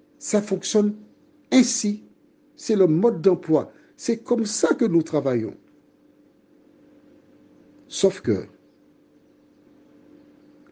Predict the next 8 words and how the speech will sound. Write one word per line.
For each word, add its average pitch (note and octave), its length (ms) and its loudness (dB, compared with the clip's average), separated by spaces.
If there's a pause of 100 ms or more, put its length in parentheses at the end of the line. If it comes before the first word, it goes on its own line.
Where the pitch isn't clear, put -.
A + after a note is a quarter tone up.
(120)
le G#2 180 2
roi, A#2 240 2
c'est A2 180 -6
lui B2+ 160 -4
qui B2+ 160 -10
dicte A2 440 -10 (180)
ses - 240 -4
règles. G#2 460 0